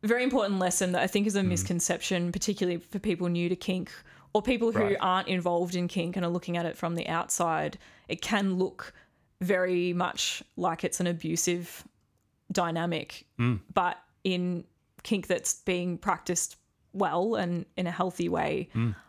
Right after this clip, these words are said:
Speaker 1: um, it's really that opposite where the, the sub is, has the ultimate control and the dom is helping the sub, enabling the sub to have those experiences that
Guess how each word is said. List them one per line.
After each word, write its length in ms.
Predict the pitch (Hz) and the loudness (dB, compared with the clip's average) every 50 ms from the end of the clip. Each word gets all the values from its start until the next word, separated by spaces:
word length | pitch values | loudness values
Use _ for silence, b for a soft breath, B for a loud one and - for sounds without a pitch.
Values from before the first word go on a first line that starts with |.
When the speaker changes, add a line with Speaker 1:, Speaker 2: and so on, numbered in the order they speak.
| B - | B -2
Speaker 1:
um, 360 | 170 185 185 185 190 190 180 - | -2 0 0 0 -2 -4 -4 -2
it's 260 | - 185 180 - - - | -2 -2 -2 -2 -2 0
really 300 | 196 208 185 180 175 180 | 0 2 2 2 2 2
that 180 | 170 165 - - | 0 0 0 -2
opposite 440 | 165 - - - - 185 - - | -4 -2 -2 -2 -2 -2 -2 -2
where 200 | - 170 165 170 | -2 0 0 0
the, 260 | 165 180 190 190 - - - | 0 0 -2 -2 -2 -4 -4
the 80 | - 180 | -4 -2
sub 300 | - - 185 175 170 175 | 0 0 0 0 0 -2
is, 400 | 175 165 156 - - - - - _ _ _ _ | -2 0 0 0 0 -2 -2 -6 _ _ _ _
has 220 | - 190 185 175 175 | -2 0 0 0 0
the 120 | 190 170 | 0 2
ultimate 380 | 170 175 165 - - 175 - - | 2 0 -2 -2 -4 -4 -4 -4
control 640 | - 175 175 - - 170 165 170 190 - 160 - B B B B B B B B B - | -4 -4 -4 -2 0 0 0 0 0 -2 -4 -6 B B B B B B B B B -4
and 400 | - 180 180 180 185 185 - - | -2 0 0 0 0 0 0 0
the 80 | 202 196 | 0 0
dom 280 | 185 208 202 208 214 220 | 2 0 0 2 2 2
is 180 | 214 202 190 | 0 0 -2
helping 480 | - - 196 180 185 - 208 185 185 180 | 0 2 0 0 2 0 -2 0 0 0
the 60 | 175 | -2
sub, 360 | - - 180 185 185 180 - - _ _ _ _ _ _ _ _ - | 0 0 0 0 0 -4 -8 -14 _ _ _ _ _ _ _ _ 0
enabling 440 | 220 220 214 233 247 254 262 240 233 | 2 2 2 2 2 2 2 2 2
the 80 | 220 | 2
sub 220 | - - 202 185 180 | 2 2 2 2 2
to 60 | 185 | -2
have 320 | - - - 185 180 175 175 | 0 0 0 0 0 0 0
those 240 | 180 175 175 170 | 0 0 2 0
experiences 680 | 170 - - - 175 180 185 190 - - - 170 170 - | -2 -4 -4 -4 -2 -2 -2 -2 -2 -2 -2 -2 0 -2
that 200 | - - - | -2 -4 -4